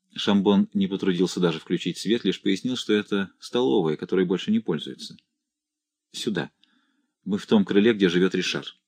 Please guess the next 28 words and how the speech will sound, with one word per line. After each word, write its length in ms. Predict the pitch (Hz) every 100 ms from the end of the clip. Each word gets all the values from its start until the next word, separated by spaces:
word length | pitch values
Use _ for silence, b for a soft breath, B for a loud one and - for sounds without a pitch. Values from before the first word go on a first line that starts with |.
| _ _ _ _ _ _ _ _ _
«Он 240 | 131 151 151
сам 300 | - 233 226
решил 280 | 156 113
поселиться 480 | 95 - 101 85 82
здесь? 360 | 76 78 - _ _ _ _ _ _ -
Мне 180 | 127 165
думается, 380 | 202 196 185
для 140 | 170 170
калеки 360 | 165 185 190 180
это 180 | 180
ссылка». 580 | 175 - 113 82 - - _ _ _ _ _ _ _ _ _
«Так 280 | 101 131 -
он 160 | 127 117
захотел. 560 | 113 120 - 85 76 b b b b b b -
Предпочитает 680 | 170 - 180 190 180 151
жить 420 | 127 170 - - _
в 80 | -
своем 480 | - 127 135 131 127
углу. 380 | 104 82 71 _ _ _ _ _ _ _
Сюда». 420 | - - 120 80 - _ _ _ _ _ _ _ _ _
Шамбон 460 | - - 101 104 98
осторожно 420 | 90 98 90 85
постучал 440 | - - 92 92 82
в 40 |
дверь 280 | 85 131 170
и 120 | 120
тихо 240 | - -
сказал: 420 | - 120 95 82